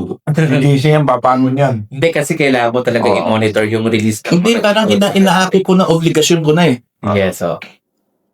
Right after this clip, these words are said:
Speaker 3: Parang obligasyon ko na. Na
Speaker 2: Kasi
Speaker 3: kailangan
Speaker 2: feedback
Speaker 3: magkapanan ko.
Speaker 2: kanya, responsibility niya, kasi napasama ang bitaw o what.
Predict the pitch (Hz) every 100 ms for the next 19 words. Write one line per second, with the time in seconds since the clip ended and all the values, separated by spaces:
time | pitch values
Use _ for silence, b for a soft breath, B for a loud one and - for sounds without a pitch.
0 | _ 143 156 147 170 156 151 151 143 123
1 | 131 117 _ _ _ _ - 110 117 117
2 | 139 139 151 131 143 117 113 - 110 107
3 | 104 113 131 139 123 123 131 - 147 143
4 | 151 143 135 127 131 107 110 123 127 135
5 | 110 - 113 120 120 113 110 117 139 107
6 | 113 113 101 98 110 104